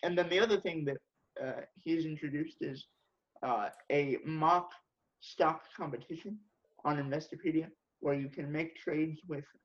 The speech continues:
a million fake, I think it was, what, a hundred thousand fake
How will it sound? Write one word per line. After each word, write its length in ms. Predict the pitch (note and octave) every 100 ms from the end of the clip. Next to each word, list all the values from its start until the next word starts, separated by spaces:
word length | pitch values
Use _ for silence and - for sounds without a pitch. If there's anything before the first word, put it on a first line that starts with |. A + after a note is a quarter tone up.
| -
a 80 | C#3
million 480 | D3+ D#3+ D#3 C#3+ F3+
fake, 240 | - D#3+ - -
I 80 | D3+
think 200 | E3+ D#3
it 60 |
was, 180 | D3 D3+
what, 160 | C#3+ - -
a 40 |
hundred 360 | D#3+ D3+ D#3+ -
thousand 460 | C#3 D#3 D#3+ E3 -
fake 160 | C#3+